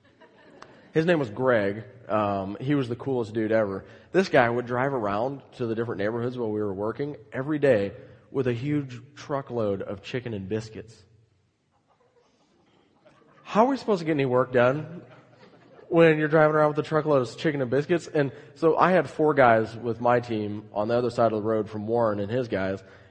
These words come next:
and we missed lunch 'cause we were down in a valley working. And so Greg comes by, realizes we don't have lunch, comes back around, and he's like, "Oh, you guys didn't get lunch? Hold on, I'll go get you some." And he's like, "How many of there are you?" And we're like, "Oh, there's just four of us, so four is fine." He's like,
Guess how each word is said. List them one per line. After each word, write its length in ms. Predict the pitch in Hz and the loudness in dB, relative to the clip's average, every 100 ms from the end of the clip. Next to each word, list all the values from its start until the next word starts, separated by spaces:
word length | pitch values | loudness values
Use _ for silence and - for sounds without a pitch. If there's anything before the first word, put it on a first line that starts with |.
| _ | _
and 380 | 127 123 117 113 | 2 4 2 0
we 120 | 147 | -2
missed 280 | 151 139 - | 0 -2 0
lunch 280 | 135 135 104 | 2 2 0
'cause 140 | 120 110 | -8 -4
we 120 | 113 | -4
were 80 | 110 | 0
down 240 | 104 107 | 0 0
in 100 | 98 | -4
a 60 | 92 | -2
valley 340 | 92 107 117 | -2 0 -2
working. 420 | 120 131 156 151 147 - _ _ | -2 -4 -6 -10 -14 -20 _ _
And 180 | 127 117 | -2 0
so 120 | 123 | -2
Greg 240 | 117 147 | 2 2
comes 180 | 147 123 | 2 -2
by, 200 | 110 110 | 2 2
realizes 420 | 113 120 120 110 | 2 2 2 2
we 80 | 110 | -2
don't 120 | 113 | -2
have 140 | 107 101 | -4 -4
lunch, 300 | 120 117 113 - - - | -2 -2 -4 -16 -20 -10
comes 160 | 151 147 | -6 2
back 200 | 135 117 | 4 4
around, 440 | 117 117 98 107 - - - _ _ _ _ _ _ - | 4 2 2 -4 -10 -20 -20 _ _ _ _ _ _ 0
and 480 | 120 113 110 110 - - | 4 4 2 -2 -10 -12
he's 180 | 127 120 | -10 -8
like, 160 | 117 | -8
"Oh, 340 | 143 156 147 95 | -8 -10 -12 -14
you 80 | 104 | -6
guys 160 | 151 143 | -4 -4
didn't 140 | 143 | -4
get 80 | 131 | -6
lunch? 240 | 131 156 | -6 -8
Hold 180 | - 156 | -4 -2
on, 80 | 101 | -2
I'll 80 | 120 | -2
go 120 | 135 | -2
get 200 | 135 135 | -2 -4
you 60 | 110 | -6
some." 240 | 104 101 | -6 -6
And 20 | |
he's 120 | 101 | -6
like, 120 | 107 117 | -6 -4
"How 100 | 147 | -6
many 140 | 151 | -4
of 120 | 135 | -2
there 140 | 131 123 | 0 0
are 140 | 131 | 0
you?" 180 | 98 95 | -4 -8
And 80 | 104 | -6
we're 120 | 104 | -4
like, 180 | 101 - - _ - | -4 -6 -18 _ -2
"Oh, 60 | |
there's 100 | 160 | -2
just 160 | 139 117 | -2 -8
four 240 | 101 92 | -6 -6
of 80 | 92 | -6
us, 100 | 95 | -8
so 140 | - 104 | -10 -12
four 300 | - 113 98 | -8 -6 -6
is 60 | |
fine." 200 | - 92 | -6 -8
He's 100 | 95 | -6
like, 140 | 98 | -6